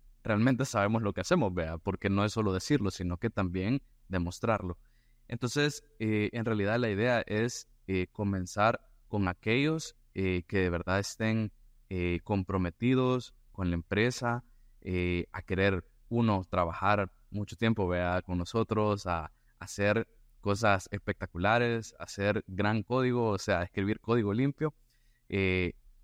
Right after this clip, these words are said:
la idea es que nosotros comencemos a tener esta certificación, porque las cosas ya las sabemos, probablemente. Tal vez alguna que otra cosa no, vea, siempre se nos pasa algo, pero que también podamos decir, "Ok,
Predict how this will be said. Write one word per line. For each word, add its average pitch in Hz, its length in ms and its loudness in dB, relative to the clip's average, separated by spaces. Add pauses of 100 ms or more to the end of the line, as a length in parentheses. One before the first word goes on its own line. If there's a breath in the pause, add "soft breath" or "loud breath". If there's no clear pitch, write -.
la 104 140 2
idea 110 360 2
es 127 220 -2
que 107 120 0
nosotros 101 340 0
comencemos 98 680 -2
a 85 100 -2
tener 90 340 0
esta 95 200 -2
certificación, 98 920 -6 (1000)
porque 104 220 -4
las 98 140 2
cosas 147 240 -2
ya 135 80 2
las 123 140 0
sabemos, 107 400 0
probablemente. 92 640 0 (840)
Tal 101 120 0
vez 101 120 -2
alguna 120 280 2
que 104 80 -2
otra 87 140 -2
cosa 87 220 -4
no, 90 160 2
vea, - 140 -8
siempre 85 280 -6
se 80 100 -6
nos 82 100 -2
pasa 78 280 -6
algo, 67 240 -6
pero 147 280 0 (460)
que 104 120 -2
también 95 300 2
podamos 104 320 2
decir, 101 300 0
"Ok, 101 180 -4